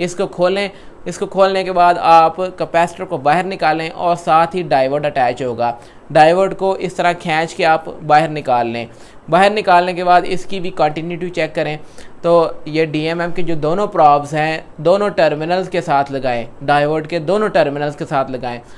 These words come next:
अगर किसी तरह की कंटिन्यूटी यानी कि बीप सुनाई देती है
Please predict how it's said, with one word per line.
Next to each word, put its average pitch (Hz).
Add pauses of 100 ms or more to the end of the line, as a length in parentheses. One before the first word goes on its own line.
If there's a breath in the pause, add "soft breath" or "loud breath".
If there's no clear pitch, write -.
(160 loud breath)
अगर 220
किसी 208
तरह 196
की 190 (100)
कंटिन्यूटी 170
यानी 165
कि 175
बीप 147
सुनाई 165
देती 139
है 151